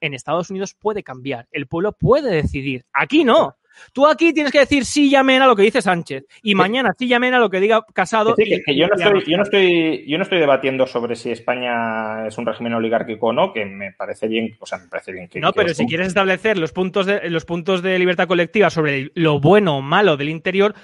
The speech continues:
Speaker 1: yo defiendo la libertad colectiva porque por lo menos me permite elegir. Cosa que, que con otro, que con otro sistema que no esté, que no instituya la libertad colectiva no se puede.
Speaker 2: Bien, eh, pero en Estado-, quiero decir, vamos al caso de Estados Unidos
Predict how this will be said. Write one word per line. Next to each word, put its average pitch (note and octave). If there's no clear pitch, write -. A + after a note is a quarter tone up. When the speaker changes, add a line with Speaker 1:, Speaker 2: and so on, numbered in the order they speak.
Speaker 1:
yo F#3+
defiendo A#3
la D#3+
libertad D3
colectiva A3
porque F#3+
por F3+
lo F3+
menos B3+
me B3+
permite G#3
elegir. D3+
Cosa E3+
que, D#3
que D#3+
con F3
otro, A#3
que F3+
con F#3
otro B3
sistema F#3+
que D3+
no E3+
esté, F#3
que E3+
no E3
instituya F3
la E3+
libertad E3
colectiva D#3+
no F3+
se D3+
puede. B2+
Speaker 2:
Bien, -
eh, A#2+
pero G2+
en G2
Estado-, A2
quiero G#2+
decir, -
vamos A#2+
al C#3+
caso D3+
de D3
Estados C#3+
Unidos C#3+